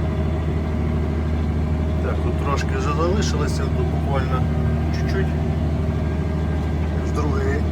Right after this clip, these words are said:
<clears throat> слід пройтись оце. І приїжджаємо за оцією лісополосою, там,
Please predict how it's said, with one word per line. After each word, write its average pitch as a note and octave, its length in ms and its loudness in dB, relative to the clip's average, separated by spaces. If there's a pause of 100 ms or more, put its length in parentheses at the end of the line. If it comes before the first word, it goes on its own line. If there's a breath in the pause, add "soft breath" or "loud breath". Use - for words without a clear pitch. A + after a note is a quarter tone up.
<clears throat> - 320 0
слід C#3+ 400 2
пройтись C#3 440 0
оце. F#3+ 340 2 (1200)
І G3 40 0
приїжджаємо E3 680 2
за D#3+ 80 2
оцією D#3 420 0 (500)
лісополосою, E3 840 0
там, C3+ 120 2